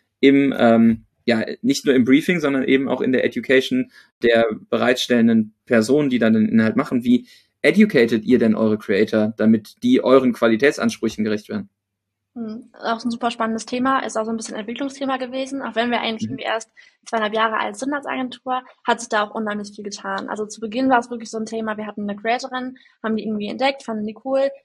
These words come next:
Speaker 2: die hat ein Produkt bekommen, ein Skript bekommen und viel Spaß.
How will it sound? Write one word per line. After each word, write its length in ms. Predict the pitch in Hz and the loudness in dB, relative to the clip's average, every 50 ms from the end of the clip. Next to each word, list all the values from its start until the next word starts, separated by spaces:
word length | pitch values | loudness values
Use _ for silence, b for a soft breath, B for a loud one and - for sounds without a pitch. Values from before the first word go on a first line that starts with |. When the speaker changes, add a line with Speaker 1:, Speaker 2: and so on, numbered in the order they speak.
| _ _ _ - | _ _ _ -4
Speaker 2:
die 60 | 214 | -4
hat 80 | 214 220 | -4 -4
ein 60 | 214 | -4
Produkt 280 | - 240 269 262 - | -4 -4 -4 -4 -6
bekommen, 560 | - 240 - - 254 247 254 247 247 247 247 - _ _ _ _ _ _ _ - | -10 -10 -4 -2 0 0 0 -2 -4 -6 -8 -12 _ _ _ _ _ _ _ -14
ein 80 | 220 | -14
Skript 260 | - - 262 254 262 | -8 -6 -6 -6 -6
bekommen 500 | 247 247 - - 240 233 233 233 226 220 | -8 -6 -2 0 0 2 2 0 -2 -4
und 500 | - - 208 208 208 208 - - - - _ _ - | -6 -6 -8 -6 -8 -8 -10 -12 -12 -14 _ _ -14
viel 140 | - 220 196 | -12 -12 -10
Spaß. 560 | 202 202 214 226 240 277 330 370 - - - | -6 -4 -2 -2 0 -2 -2 -6 -8 -14 -20